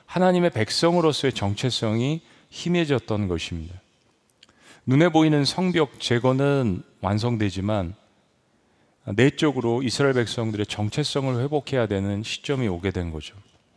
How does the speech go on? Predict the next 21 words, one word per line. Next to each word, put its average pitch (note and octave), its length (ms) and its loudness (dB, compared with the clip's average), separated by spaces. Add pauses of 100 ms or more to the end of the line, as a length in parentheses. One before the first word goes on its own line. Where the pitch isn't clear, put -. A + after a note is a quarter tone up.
(500)
그렇기 D3 220 0
때문에 D#3 280 4
예루살렘 C#3 380 4
성벽 C#3+ 300 0
공사는 B2+ 560 0 (340)
벽돌 D#3 320 0
한 D#3+ 160 2
장을 D#3 260 4
쌓아 D#3 200 2
올린 C3 300 0
공사가 A2+ 440 0
아니었습니다. G2 580 -2 (760)
정말 C3 320 4
눈물 C3 320 2
한 B2+ 140 -2
방울, B2 420 0 (500)
피 F#3 160 -2
한 F3 220 2
방울에 B2+ 520 2 (300)
간절함이 C3+ 640 2
모여서 G#2+ 580 -2